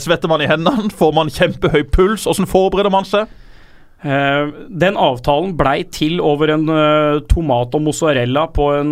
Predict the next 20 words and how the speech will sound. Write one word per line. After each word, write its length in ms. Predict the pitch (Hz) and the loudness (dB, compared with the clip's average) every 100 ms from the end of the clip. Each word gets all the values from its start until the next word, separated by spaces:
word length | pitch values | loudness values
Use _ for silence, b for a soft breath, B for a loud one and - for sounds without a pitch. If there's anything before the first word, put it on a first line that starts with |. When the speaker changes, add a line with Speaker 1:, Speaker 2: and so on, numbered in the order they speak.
| 151 | -2
Speaker 2:
eh, 680 | 147 143 147 151 135 131 131 | -2 -2 -4 -6 -6 -8 -6
liten 380 | 165 147 143 160 | -4 -4 -2 -2
sånn, 300 | 156 139 147 | -2 0 0
eh, 800 | 147 139 139 135 135 139 131 - | 0 0 0 0 0 -2 -4 -8
fortauskafé 1080 | - 185 - - 120 117 - - 131 - 151 180 | -2 -2 0 -2 -2 -4 -6 -4 -4 -2 -4 -2
kvelden 320 | - 135 135 | -2 -2 -2
før, 300 | 165 196 311 190 | -2 -4 -4 -2
hvor 160 | 175 | -2
vi 140 | 165 - | -2 -2
egentlig 400 | 131 131 127 160 | -2 -4 -2 -2
da 100 | 131 | -2
skulle 240 | - 151 | -2 -4
dekke 360 | 147 - - 127 | -4 -6 -6 -4
lanseringen 720 | 147 156 - 120 110 127 143 | -4 -4 -4 -4 -2 -4 -2
av 220 | 135 127 143 | -2 -2 -2
dette 220 | 120 - 147 | -4 -2 -2
nå 400 | 147 147 208 220 B B | 0 0 0 0 B B
kjente 420 | - 190 117 - | -2 -2 -2 -4
klesmerket 800 | 156 170 120 117 117 113 151 - | -4 -2 -4 -4 -4 -4 -8 -6
A 160 | 131 | -4